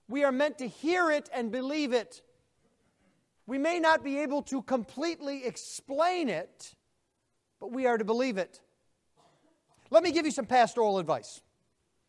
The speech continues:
If someone asks you about the relationship of the Father to the Son and about the Trinity, don't try to give an illustration.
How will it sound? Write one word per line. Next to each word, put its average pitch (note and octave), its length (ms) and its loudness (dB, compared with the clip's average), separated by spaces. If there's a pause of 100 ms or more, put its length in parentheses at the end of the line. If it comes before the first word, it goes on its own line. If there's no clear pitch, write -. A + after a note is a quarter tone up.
(440)
If A3 120 -8
someone F4+ 540 2
asks C4 560 0
you F#3 260 -8
about A3+ 460 4
the G#3 80 -4
relationship G#3 760 -2
of F3+ 120 -6
the E3+ 80 -6
Father A3+ 520 4
to F#3+ 120 -8
the F3+ 120 -10
Son F3 480 -2 (200)
and F3+ 120 -6
about G3 280 4
the G3+ 60 -10
Trinity, D3+ 600 -8 (400)
don't B3 280 8 (100)
try G#3 380 4
to F#3+ 80 -2
give E3 280 -4
an E3+ 120 -4
illustration. D#3+ 640 -6